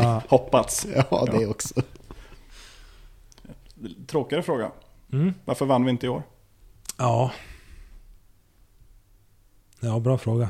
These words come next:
Speaker 1: Eh,
Speaker 2: Du har säkert
Speaker 1: nej,
Speaker 2: tänkt
Speaker 1: men
Speaker 2: på det några gånger.
Speaker 1: Ja, samtidigt som man vill <laughs> nästan förtränga och förneka det, så måste man ändå, eh, fejsa det lite, att Växjö gjorde, Växjö gjorde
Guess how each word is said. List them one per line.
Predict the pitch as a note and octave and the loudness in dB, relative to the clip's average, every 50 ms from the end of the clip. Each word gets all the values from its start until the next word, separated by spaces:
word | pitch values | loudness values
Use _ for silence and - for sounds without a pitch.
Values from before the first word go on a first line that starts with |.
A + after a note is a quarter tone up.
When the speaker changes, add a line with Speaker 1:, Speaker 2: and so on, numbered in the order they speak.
| - - | -4 -4
Speaker 1:
Eh, | - A#2+ A#2+ A#2 A#2 A#2 A2+ A2+ A2 G#2+ G#2 F#2+ F#2 F#2+ - - _ _ _ _ _ _ _ _ _ _ _ _ _ _ _ _ _ _ - - | -2 0 2 4 4 4 4 4 4 2 2 0 -2 -6 -10 -20 _ _ _ _ _ _ _ _ _ _ _ _ _ _ _ _ _ _ -20 -16
Speaker 2:
Du | - C3+ C3 | -6 -2 -2
har | A#2+ | 0
säkert | A#2 B2 A#2 - | 0 -2 -2 0
Speaker 1:
nej, | B2 B2+ | 2 2
Speaker 2:
tänkt | C#3 A#2+ | 2 0
Speaker 1:
men | A2+ | 0
Speaker 2:
på | B2 A#2 | -2 0
det | G#2+ | 0
några | A2 A2+ A2 A2 | 0 0 0 0
gånger. | B2 B2 A#2 A2 C3 - - - - - - - - _ _ _ _ _ _ _ _ | -2 -4 -4 -6 -10 -14 -18 -20 -20 -20 -20 -20 -20 _ _ _ _ _ _ _ _
Speaker 1:
Ja, | - C3 B2 A#2+ A#2 A#2+ A#2 - - - | 2 4 6 8 8 8 6 4 0 -12
samtidigt | - - B2 A#2 A2 - C3+ C3+ B2+ - | -4 0 0 0 4 6 6 6 6 4
som | A#2+ A#2 | 2 2
man | A2+ A2 A2 | 2 4 4
vill | G#2+ A2 G#2 G#2 G#2+ G#2 G#2 G#2 G2+ - - | 2 2 2 0 -2 -4 -4 -6 -4 -4 0
<laughs> | - | 0
nästan | C3 B2+ A#2 - - A2 | 2 0 2 0 -2 -2
förtränga | - - - - A2 G#2+ A2 G#2+ | -2 -4 -4 -2 -2 0 0 -2
och | - | -2
förneka | - G#2 G#2+ A2+ - - G#2+ | -2 -2 -2 -2 -2 -2 -2
det, | G2+ G2+ F#2+ | 0 0 -2
så | - G#2+ G2+ | -2 -4 -4
måste | F#2+ G2+ A2 A2 A2 G#2+ G2+ F#2 - G2+ | -4 -4 -6 -4 -4 -4 -4 -4 -4 -4
man | G2 G2 | -4 -2
ändå, | F#2+ G2 G2 F#2+ F#2+ G2+ A2+ - - - - - - - - - | -2 -2 -2 -4 -4 -6 -10 -14 -20 -20 -20 -20 -20 -20 -18 -14
eh, | A#2 A2 | -14 -12
fejsa | - - A2 G#2 G2 - B2 A2 | -8 -4 -4 -4 -2 -2 -2 0
det | G2+ | 0
lite, | G2 F#2+ - - G2+ F#2+ | -2 -4 -6 -8 -10 -10
att | F#2 - _ - - _ _ _ - - - - - - - - - - - - - - _ _ _ _ _ _ _ _ _ _ _ _ _ _ _ _ _ _ _ _ _ | -10 -14 _ -20 -20 _ _ _ -20 -20 -20 -20 -20 -20 -20 -20 -20 -20 -20 -20 -20 -20 _ _ _ _ _ _ _ _ _ _ _ _ _ _ _ _ _ _ _ _ _
Växjö | D#3 D3 - - E3+ | 0 0 2 4 6
gjorde, | E3+ D#3+ D3 C3 C3+ | 6 6 6 4 2
Växjö | C#3+ D3+ C#3+ - - E3 D#3+ | 0 0 0 2 4 4 6
gjorde | D3+ C#3+ C#3+ C3+ A#2 C3 | 6 6 4 4 2 0